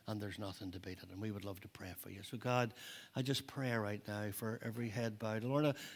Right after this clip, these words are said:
I pray if there's anybody in the room this morning and they've never accepted Jesus Christ as their Lord and Savior, Lord, that they would step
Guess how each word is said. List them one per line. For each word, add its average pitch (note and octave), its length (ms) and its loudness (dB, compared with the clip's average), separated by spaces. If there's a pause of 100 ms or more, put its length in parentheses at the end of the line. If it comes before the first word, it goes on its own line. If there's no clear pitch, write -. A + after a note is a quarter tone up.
I C#3+ 40 0
pray F3+ 220 2
if F3+ 100 4
there's D3+ 160 2
anybody C#3 400 6
in B2+ 100 8
the A#2+ 100 6
room A#2+ 540 4
this G#2+ 260 -4
morning A2 340 2
and A2 180 2
they've G#2+ 140 2
never C3+ 340 2
accepted B2 560 -2
Jesus A2 380 -4
Christ B2 400 -4 (400)
as A2+ 120 2
their A2+ 100 4
Lord A#2+ 260 4
and A#2 120 0
Savior, G#2+ 460 0 (320)
Lord, A#2+ 180 8
that G#2+ 120 0
they A2+ 60 0
would G#2+ 140 0
step D3+ 400 4